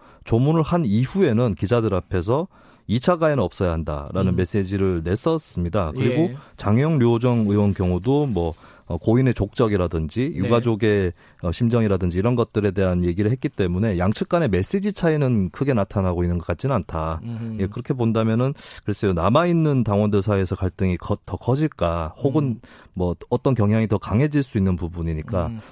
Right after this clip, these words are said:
Speaker 1: 당내 갈등으로는 이어진다라는 보장은 없을 것 같습니다.
Speaker 2: 백선엽 장군 예비역 장-, 대장의 장례식 관련해서는 정의당과 민주당의 차이가 또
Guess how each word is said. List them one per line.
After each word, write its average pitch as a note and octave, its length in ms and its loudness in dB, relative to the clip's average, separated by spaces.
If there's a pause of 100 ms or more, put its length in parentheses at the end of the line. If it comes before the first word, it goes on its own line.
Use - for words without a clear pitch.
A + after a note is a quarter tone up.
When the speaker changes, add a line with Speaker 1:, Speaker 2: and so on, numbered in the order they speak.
Speaker 1:
당내 B2+ 300 0
갈등으로는 D#3+ 760 -2
이어진다라는 G2 1000 0
보장은 F2+ 300 0
없을 E2+ 240 -2
것 - 140 -8
같습니다. D2+ 440 -8 (640)
Speaker 2:
백선엽 C4 520 -8
장군 C#3+ 600 -2
예비역 B2+ 300 -6
장-, A#2 260 -6 (140)
대장의 A2 1000 -2 (180)
장례식 A2+ 760 -8
관련해서는 A2+ 840 -8 (400)
정의당과 A#3 460 -4
민주당의 F3 640 -6
차이가 F3+ 420 -8
또 F3 240 -10